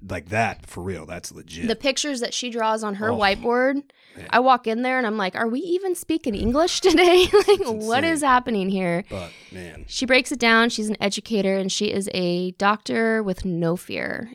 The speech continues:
Speaker 2: And that all comes from her many decades of medical training that she's also had with the naturopathic world as well. I've personally been able to experience and witness her magical insights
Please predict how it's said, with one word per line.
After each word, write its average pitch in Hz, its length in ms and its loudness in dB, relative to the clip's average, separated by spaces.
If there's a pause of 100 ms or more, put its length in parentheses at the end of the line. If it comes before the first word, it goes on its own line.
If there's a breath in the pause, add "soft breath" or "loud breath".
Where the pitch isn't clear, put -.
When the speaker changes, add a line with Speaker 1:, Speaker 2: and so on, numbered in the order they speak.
(100)
Speaker 2:
And 180 380 0
that 202 140 0
all 214 120 0
comes 202 320 -4
from 196 200 -6
her 185 520 -4
many 220 500 -2
decades 190 880 -6
of 180 600 0 (160)
medical 185 460 -2
training 190 480 -2
that - 120 -8
she's 196 160 -6
also 180 300 -10
had 175 240 -6
with 175 180 -10
the 180 80 -16
naturopathic 170 580 -12
world - 260 -16
as - 180 -12
well. - 180 -10 (920 loud breath)
I've 196 220 -4
personally 214 400 -4
been 202 140 -4
able 196 220 -4
to 196 580 -4
experience 226 880 -2
and 185 160 -4
witness - 420 -6
her 214 100 -4
magical 202 420 -2
insights 220 580 -4